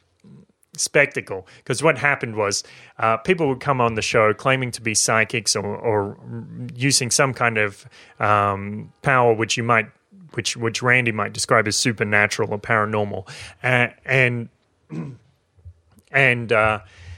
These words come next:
they would come on and, and they would try to work their magic, and, and Randy would just, uh, glare at them and, and try to figure out what they were doing. And a lot of the time, uh, what happened was these people were just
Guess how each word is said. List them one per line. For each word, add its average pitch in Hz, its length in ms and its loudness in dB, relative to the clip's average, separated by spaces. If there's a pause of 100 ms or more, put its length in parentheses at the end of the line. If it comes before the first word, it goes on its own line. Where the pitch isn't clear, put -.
(280)
they 123 160 4
would 123 180 -2
come 160 180 0
on 123 360 2
and, 117 260 -2
and 123 200 -2
they 120 60 6
would 113 180 -2
try 151 260 2
to 117 380 0
work 127 260 2
their 113 120 0
magic, 110 500 0
and, 110 300 -8
and 117 180 -4
Randy 117 360 2
would 104 180 -4
just, - 260 -4
uh, 113 80 -6 (880)
glare 123 400 2
at 117 180 0
them 107 220 -4
and, 107 220 -6
and 107 360 -8 (260)
try 113 220 2
to 110 80 -4
figure 113 280 0
out 107 200 4
what 117 160 -2
they 110 80 2
were 104 100 0
doing. 113 380 0 (360)
And 120 380 2
a 123 100 2
lot 175 200 6
of 170 80 0
the 127 80 -6
time, 127 720 -4 (480)
uh, 123 120 -2 (680)
what 143 160 2
happened 131 380 -2
was 113 240 0
these 131 180 0
people 113 340 -2
were 113 100 -6
just 110 280 -6